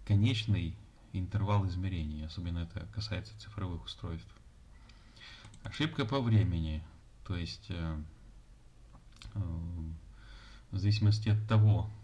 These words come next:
с какой частотой мы будем измерять, так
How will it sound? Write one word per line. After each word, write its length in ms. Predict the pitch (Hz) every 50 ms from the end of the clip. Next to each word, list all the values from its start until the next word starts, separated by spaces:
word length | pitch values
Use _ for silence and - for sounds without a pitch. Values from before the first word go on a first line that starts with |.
| - - - - - -
с 100 | - -
какой 280 | - 104 104 104 104 104
частотой 480 | - - - - - 107 107 107 92 90
мы 140 | 90 90
будем 360 | 85 87 87 85 82 82 85 85
измерять, 460 | 85 82 87 90 98 110 - 110 - - - - - - - - - - - - - - - - - - - - - - - - - - - - - - - - - - - -
так 180 | 117 113 110